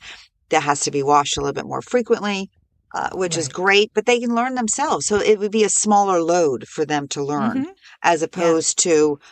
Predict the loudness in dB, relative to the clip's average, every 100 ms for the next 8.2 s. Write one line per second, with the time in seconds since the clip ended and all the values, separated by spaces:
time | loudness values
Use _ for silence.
0 | _ -8 -4 -4 -6 -8 0 2 2 0
1 | -2 0 0 0 -2 -2 -4 -6 -8 -14
2 | -20 _ -8 -4 -2 0 2 2 2 -2
3 | -2 0 0 0 2 2 2 -2 0 2
4 | 2 2 0 -6 _ _ _ _ _ -10
5 | 0 0 2 -2 0 0 2 2 2 0
6 | -2 -4 -4 -2 0 0 0 0 0 0
7 | -2 -2 -4 -4 -2 -2 -2 -2 -4 -2
8 | -2 -2